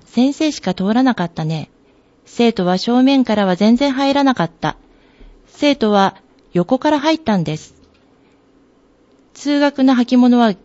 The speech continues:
下駄ですね。下駄履いている方はいい方で、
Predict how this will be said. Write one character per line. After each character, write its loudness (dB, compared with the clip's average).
下 -2
駄 0
で -2
す -6
ね。 -4
下 0
駄 2
履 0
い -4
て -2
い 0
る -4
方 -2
は 0
い 0
い 0
方 -4
で、 -8